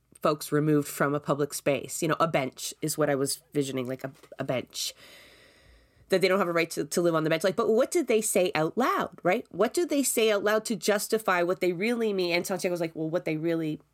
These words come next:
don't want to see is the, the kind of society that we've created." They don't want to be reminded just how inhuman our system is, right? How degrading it is. Um, and so,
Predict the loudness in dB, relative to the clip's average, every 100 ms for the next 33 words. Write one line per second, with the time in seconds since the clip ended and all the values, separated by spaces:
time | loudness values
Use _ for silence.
0 | _ -4 0 2 2 0 0 0 0 0
1 | -2 -8 -10 _ _ -20 _ _ _ -20
2 | _ _ _ _ _ _ -6 4 4 6
3 | 2 -2 -4 -2 0 0 -2 -2 0 0
4 | 0 0 0 -2 -4 -4 -2 -2 -2 -2
5 | -8 -10 -2 2 4 2 0 0 2 2
6 | 4 2 2 -2 -4 -10 _ -20 -20 -20
7 | _ _ 2 2 2 -2 0 2 2 0
8 | -2 -6 _ _ _ _ 0 0 0 -2
9 | 2 4 4 2 0 2 0 0 0 0
10 | 0 0 2 0 -2 -8 -4 0 0 0
11 | 0 0 -2 -2 0 0 0 -2 -2 -2
12 | -2 -6 -10 -10 -4 -2 -2 -2 -4 -8
13 | _ _ _ _ _ _ _ _ -2 0
14 | 0 0 2 4 2